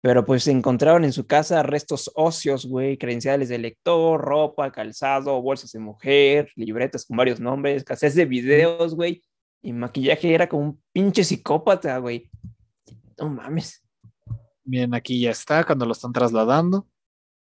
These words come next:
Speaker 2: Cabrón, güey, y, y que vivía tan cerca de nosotros, güey, está cabrón eso, güey.
Speaker 1: Sí, güey, no mames, te da miedo hasta qué piensas de, de tus vecinos.
Speaker 2: Es que nunca, con, nunca terminas de conocer a la gente, güey, ese es el problema.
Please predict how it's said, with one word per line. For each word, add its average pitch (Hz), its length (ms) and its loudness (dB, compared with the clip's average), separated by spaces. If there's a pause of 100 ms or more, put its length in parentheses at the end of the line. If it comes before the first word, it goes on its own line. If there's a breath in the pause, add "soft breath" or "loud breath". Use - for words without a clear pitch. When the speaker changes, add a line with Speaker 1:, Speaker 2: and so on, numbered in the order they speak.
(1200)
Speaker 2:
Cabrón, 135 300 0
güey, 156 260 2
y, 147 300 0
y 139 140 -8
que 147 100 -6
vivía 135 380 -2
tan 139 160 -6
cerca 151 320 -2
de 160 80 2
nosotros, 127 500 -10
güey, 147 200 -4
está - 280 -16
cabrón 131 540 -12
eso, 139 240 -10
güey. 113 240 -16 (880)
Speaker 1:
Sí, 117 600 -4
güey, 131 200 2
no 127 140 0
mames, 135 380 -4
te - 80 -6
da 131 140 4
miedo 143 220 0
hasta 135 240 -6
qué 127 80 -10
piensas 135 380 -6
de, 113 280 -2 (640)
de - 100 -8
tus 117 300 0
vecinos. 127 840 -4 (1000)
Speaker 2:
Es 165 160 2
que 190 100 2
nunca, 180 280 4
con, 156 160 0
nunca 170 220 0
terminas 151 320 0
de 131 80 -8
conocer 117 240 -10
a 143 60 -6
la 113 80 -10
gente, 147 280 -14
güey, 123 140 -8
ese 135 100 -8
es 131 80 -10
el 120 80 -12
problema. 123 440 -4